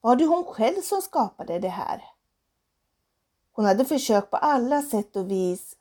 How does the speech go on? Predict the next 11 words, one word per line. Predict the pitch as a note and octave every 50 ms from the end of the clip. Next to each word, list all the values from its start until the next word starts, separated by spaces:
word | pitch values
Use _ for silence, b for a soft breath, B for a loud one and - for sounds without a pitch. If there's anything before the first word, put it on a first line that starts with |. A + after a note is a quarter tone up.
| _ _ _ _ _ -
och | A#3 A#3
provat | - C4 E4+ D4 B3 G#3 A#3+ A#3 A#3 -
många | F3+ G#3+ C4 D#4 D4 B3 A3 A3+ G#3+
andras | - B3 A#3 G#3+ G3+ F3+ F3 F3+ F3+ - -
teorier | - G3 G#3+ C#4+ C#4 A3+ C4 E4 F4 C4+ F#3+ F3 F3 F3+ F#3+
för | - - G#3
att | A3 A3+ A3+ - _
bryta | - F4 E4+ B3 F#3+ - B3+ B3+
det | C#4
här | A#3 G#3 G3
mönstret. | G3 G3+ A#3+ E4+ F#4 E4+ C4+ - - - D3+ D3+ G3 G#3